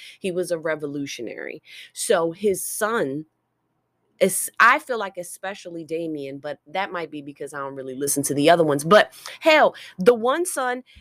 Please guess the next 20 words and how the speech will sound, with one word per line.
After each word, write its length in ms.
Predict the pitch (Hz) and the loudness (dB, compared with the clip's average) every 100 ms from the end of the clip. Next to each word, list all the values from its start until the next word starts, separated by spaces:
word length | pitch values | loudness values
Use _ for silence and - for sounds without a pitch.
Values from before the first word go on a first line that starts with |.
| _ 247 | _ -2
motherfucking 680 | 285 277 285 269 269 254 | -2 -2 -4 -4 -4 -8
did 300 | 240 262 233 | -4 -4 -2
the, 260 | 233 226 202 | -2 -2 -4
the, 360 | 196 233 226 220 | -6 -4 -4 -8
the 300 | 190 240 233 - | -6 -6 -6 -6
theme 280 | 311 359 | -4 -4
song 320 | 370 269 254 262 | -4 -4 -4 -6
to 160 | - | -6
Arthur. 420 | - 294 339 185 165 | -4 -4 -4 -6 -8
So 220 | - 262 | -6 -4
I 140 | 277 | -4
don't 180 | 285 285 | -4 -6
really 300 | 277 254 254 | -8 -8 -10
see 300 | - 269 262 | -10 -10 -10
him 420 | 233 202 185 180 - - _ _ _ _ - | -10 -8 -8 -10 -14 -20 _ _ _ _ -8
being 360 | 196 247 233 220 | -6 -4 -6 -6
as, 460 | 196 190 185 165 - | -6 -6 -6 -8 -10
um, 540 | 165 160 151 143 139 123 _ _ _ _ _ - - _ _ | -8 -6 -8 -12 -14 -18 _ _ _ _ _ -20 -20 _ _
in 240 | 233 202 151 | -2 -2 0
depth, 580 | 208 185 _ - - | 0 0 _ -16 -16